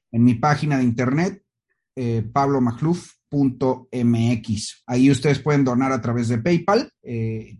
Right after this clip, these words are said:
todos los recursos son empleados para la producción del podcast. Y, mm,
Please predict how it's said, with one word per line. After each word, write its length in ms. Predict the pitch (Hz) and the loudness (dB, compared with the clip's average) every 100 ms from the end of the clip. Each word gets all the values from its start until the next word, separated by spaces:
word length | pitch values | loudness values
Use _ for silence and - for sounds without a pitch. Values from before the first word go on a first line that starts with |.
| - | -6
todos 360 | 156 165 175 | -2 0 0
los 160 | 147 117 | 0 -2
recursos 420 | 113 117 160 175 | -6 -6 -2 -2
son 180 | - 143 | 0 0
empleados 420 | 127 127 143 156 | 0 0 0 -2
para 240 | - 120 107 | -4 -4 -2
la 220 | 104 - _ | -4 -8 _
producción 540 | 127 139 120 - 127 | -4 -2 -2 -2 0
del 220 | 123 113 | 0 -2
podcast. 560 | 110 107 104 87 - - _ _ | -4 -6 -6 -10 -12 -16 _ _
Y, 600 | 127 120 117 120 120 120 | 4 8 10 10 10 10
mm, 340 | 117 113 110 | 10 8 4